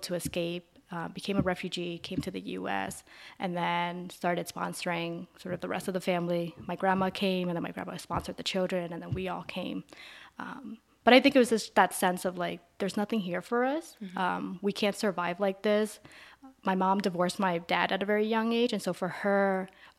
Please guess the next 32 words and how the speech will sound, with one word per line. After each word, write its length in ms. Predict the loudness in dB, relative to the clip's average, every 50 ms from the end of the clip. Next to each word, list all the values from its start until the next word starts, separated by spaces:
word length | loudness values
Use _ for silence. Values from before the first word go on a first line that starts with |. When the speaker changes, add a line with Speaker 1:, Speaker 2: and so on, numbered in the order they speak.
| _ _ _ _ _ _ _ 0
Speaker 1:
the 80 | 0
U 220 | 4 4 4 4 4
S 160 | 2 2 0
was 140 | -2 -2 0
this 180 | -2 -2 0
way 140 | 0 0 0
to 80 | 0 -2
start 320 | 0 2 2 4 4 2
over. 480 | 0 -2 2 4 4 4 4 2 0 -4 -10 -20 _ _ -14 -6
Um, 420 | -4 -2 -2 -2 -4 -6 -8 -10 -14 _ _ -20 -20 -20 -20 -18 2 8
and 100 | 10 12
I 40 |
think 120 | 12 12 12
that's 200 | 10 8 10 8
what's 200 | 6 6 6 4
sad 460 | -4 -6 0 4 4 6 6 6 4
about 400 | 4 6 6 6 8 6 6 4 0
the 60 | 0
Vietnam 360 | 2 2 2 4 2 2 4
War 120 | 2 2 4
that 140 | 2 2
people 220 | 0 0 0 0 2
don't 180 | 2 2 2
talk 220 | 4 4 4 4 4
about. 220 | 4 4 4 4
It's 120 | 4 2 0
just 180 | -4 -4 -6 -12 -20 -20 -6 _
the 100 | 2 4
opportunities 640 | 4 4 4 2 0 -2 -2 0 0 0 -2 0
that 120 | 0 0 0
were 140 | 0 -2 -2
lost. 540 | -2 -2 0 2 2 2 0 -2 -6 -14